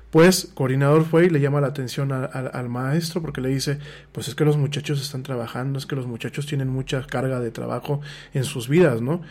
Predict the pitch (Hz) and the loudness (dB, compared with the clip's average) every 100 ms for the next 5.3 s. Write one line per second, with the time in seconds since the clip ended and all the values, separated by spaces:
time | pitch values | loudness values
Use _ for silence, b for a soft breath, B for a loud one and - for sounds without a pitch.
0 | B B B B 143 165 226 220 202 226 | B B B B 2 6 8 8 4 4
1 | 185 147 170 170 160 160 185 165 139 147 | 4 4 4 6 6 4 2 4 2 2
2 | 156 147 143 156 151 151 143 131 135 151 | 0 -2 2 2 2 -2 -2 -2 0 0
3 | 147 151 156 170 156 139 151 170 156 127 | 0 0 0 0 0 2 2 2 0 -2
4 | 139 147 156 151 151 151 147 147 160 143 | 0 2 2 0 0 2 2 0 -4 -4
5 | 135 127 | -4 -4